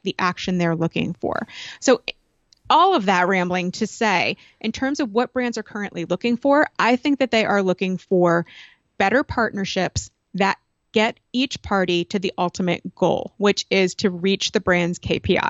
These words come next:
Is. So it is a bigger conversation rather than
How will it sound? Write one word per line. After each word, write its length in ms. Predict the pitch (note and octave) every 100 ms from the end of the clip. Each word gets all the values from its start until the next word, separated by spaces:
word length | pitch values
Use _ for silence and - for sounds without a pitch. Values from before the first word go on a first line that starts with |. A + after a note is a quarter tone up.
| -
Is. 120 | - - -
So 240 | - G#3 -
it 180 | A3+ -
is 220 | A#3 A3+
a 80 | -
bigger 320 | - A3 A#3
conversation 920 | A3+ G#3+ G3+ F#3 - G#3 G#3+ D4 D4+ -
rather 480 | F#3 F#3+ G3+ G#3 A3
than 480 | F3+ F#3 F3+ F3